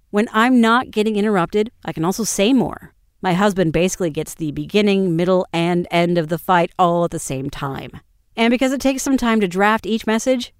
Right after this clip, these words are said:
we're both calmer by the time I send it. Once he's written me back, I've usually had enough time to process things, and depending on the fight,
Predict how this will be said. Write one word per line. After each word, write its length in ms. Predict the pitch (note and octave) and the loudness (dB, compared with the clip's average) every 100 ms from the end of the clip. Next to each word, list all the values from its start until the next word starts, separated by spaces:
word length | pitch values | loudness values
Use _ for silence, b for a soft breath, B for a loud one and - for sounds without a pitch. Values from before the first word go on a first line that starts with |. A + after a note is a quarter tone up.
| - | -8
we're 140 | G3 | -4
both 360 | F3+ F#3 F#3+ - | 0 2 0 -4
calmer 560 | - G#3 G3+ F#3 C#3+ C3+ | -6 -2 -2 0 -2 -2
by 200 | C#3+ C#3 | -4 -4
the 100 | - | -6
time 300 | D3 C#3+ C#3 | -6 -4 -4
I 100 | C#3+ | -6
send 340 | - C3+ - | -6 -8 -8
it. 260 | - - - _ _ _ _ _ | -14 -18 -20 _ _ _ _ _
Once 320 | D#3+ G#3+ A#3 - | 0 2 2 2
he's 240 | A3+ F#3 | 0 2
written 240 | G#3 A3 | 2 2
me 100 | E3+ | 0
back, 460 | D#3 F#3+ F#3+ D3+ - b b - | 2 2 2 0 -4 b b -2
I've 160 | F3+ | 0
usually 380 | E3+ G#3 F#3+ F#3+ | 4 2 2 0
had 180 | F3+ F3 | 0 2
enough 240 | E3+ E3+ | 0 0
time 220 | F#3 D#3+ | 0 -2
to 60 | D3+ | -2
process 580 | - F3 F#3 - F3+ - | -2 0 0 2 -2 0
things, 460 | G3+ F#3 F#3 - - _ _ - | 0 0 0 -4 -14 _ _ -2
and 320 | F#3+ F3+ F3 _ F#3 | 2 2 -2 _ -6
depending 400 | G3 G#3+ G#3+ G#3+ | 0 2 4 2
on 80 | F3 | 0
the 60 | |
fight, 440 | - C4 A3 E3+ | 0 2 2 0